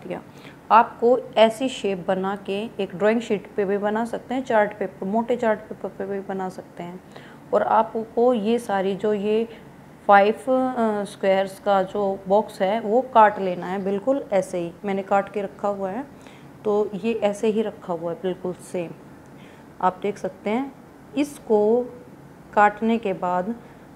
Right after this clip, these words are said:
आपको इसको अलग-अलग कर देना है, ठीक है, ठीक है।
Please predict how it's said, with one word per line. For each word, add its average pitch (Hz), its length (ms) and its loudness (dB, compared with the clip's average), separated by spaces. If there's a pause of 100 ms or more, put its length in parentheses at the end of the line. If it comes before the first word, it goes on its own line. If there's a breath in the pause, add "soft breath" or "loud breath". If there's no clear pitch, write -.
आपको 202 380 2
इसको 226 480 -2 (260)
अलग-अलग 196 500 0
कर 180 140 -6
देना 170 320 -10
है, 170 160 -12 (160)
ठीक 240 200 -2
है, 262 120 -4 (1120 loud breath)
ठीक 233 200 -2
है। 262 180 -4